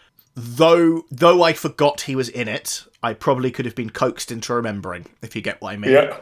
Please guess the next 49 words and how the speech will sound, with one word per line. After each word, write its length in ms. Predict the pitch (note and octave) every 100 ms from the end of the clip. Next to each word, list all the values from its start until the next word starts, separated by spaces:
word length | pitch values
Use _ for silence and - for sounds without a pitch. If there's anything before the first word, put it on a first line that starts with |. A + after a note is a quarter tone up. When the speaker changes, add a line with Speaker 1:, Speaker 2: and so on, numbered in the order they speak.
| - _ _ _ _ -
Speaker 2:
Just 220 | - -
a 40 | A2+
little, 200 | A#2+ A2
Speaker 1:
Uh, 260 | A#2+ A#2 - -
Speaker 2:
a 40 |
little 160 | A#2 G#2+
tickle, 520 | - A2 B2 B2 -
and 100 | G2+
you'd 140 | G#2 G#2+
have 100 | A2
remembered. 360 | G2+ G2+ F#3+
Speaker 1:
A 40 | C4
little 280 | A3 G3+ F3+
something 480 | - B3+ G#3+ G#3+ G3+
might 200 | F#3+ E3
have 100 | E3
sparked 480 | - F#3+ E3 D3+ -
the 80 | C#3+
memory 360 | C3+ B2 A2+ G2+
of 160 | G2+
it. 160 | F#2 - - - - -
Um, 340 | F3 E3 D#3+ _
number 200 | F3+ F3
two, 440 | E3+ - A3 G#3+ G#3
I'm 80 | F#3+
gonna 120 | E3+
go 100 | D#3
Kong 340 | - D#3+ D3+
Skull 300 | C3+ - C#3+
Island. 440 | B2 B2+ B2+ C#3+ -
I 140 | C3 B2+
did 240 | C#3+ C3+
completely 640 | - C3+ - - D3 C#3 B2+
forget 380 | - - -
he 100 | G#2
was 160 | F#2 F#2
in 140 | F2
it, 120 | F3+ - _ - _
let 280 | A#2+ B2+ -
alone 440 | B2 A2 G#2 G2+
as 180 | G#2+ G2+
the 280 | - A2 F2 _
fucking 480 | - - A#2+ G#2+ F#2+
main 300 | A2+ G#2 G2+
bad 320 | G#2 G#2 G#2
guy 200 | F#2 E2+
in 120 | E2+ F2+
it. 140 | -
Speaker 2:
Yeah. 280 | F#2+ F#2 D#2